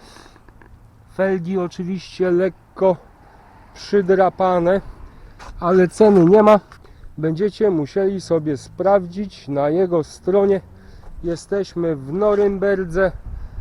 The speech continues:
a nazwa firmy jest tutaj napisana na budce.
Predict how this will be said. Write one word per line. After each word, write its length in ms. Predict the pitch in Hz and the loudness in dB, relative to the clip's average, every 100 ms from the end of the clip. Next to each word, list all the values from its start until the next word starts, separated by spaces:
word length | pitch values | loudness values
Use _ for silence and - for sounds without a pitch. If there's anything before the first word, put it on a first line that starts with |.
| - - | -16 -14
a 140 | 165 165 | -6 -2
nazwa 540 | 196 202 170 175 185 | 2 2 0 0 0
firmy 580 | 147 208 214 202 202 190 | 0 -4 -2 -2 0 0
jest 320 | 151 156 - | 0 -4 -6
tutaj 340 | 196 185 185 170 | -6 -2 -2 0
napisana 720 | 160 - - 196 185 180 175 | -2 -4 -4 -2 0 0 0
na 320 | 151 165 170 | 0 0 -2
budce. 720 | 147 226 202 - - 165 135 | -2 -4 -4 -10 -6 -4 -4